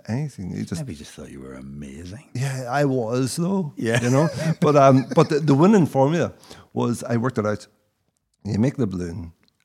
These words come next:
Speaker 1: and you hand it out and you don't talk. You hand it out to the person and then you put your hand out, your open palm,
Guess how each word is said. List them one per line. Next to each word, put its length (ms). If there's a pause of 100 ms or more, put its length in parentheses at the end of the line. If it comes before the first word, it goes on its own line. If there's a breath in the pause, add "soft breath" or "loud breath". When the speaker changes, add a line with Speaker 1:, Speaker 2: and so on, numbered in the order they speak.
(120)
Speaker 1:
and 160
you 60
hand 400
it 80
out 280 (120)
and 80
you 40
don't 220
talk. 320 (220 soft breath)
You 80
hand 260
it 60
out 160
to 100
the 80
person 340 (300 loud breath)
and 100
then 140
you 100
put 200
your 100
hand 420
out, 280
your 80
open 240
palm, 560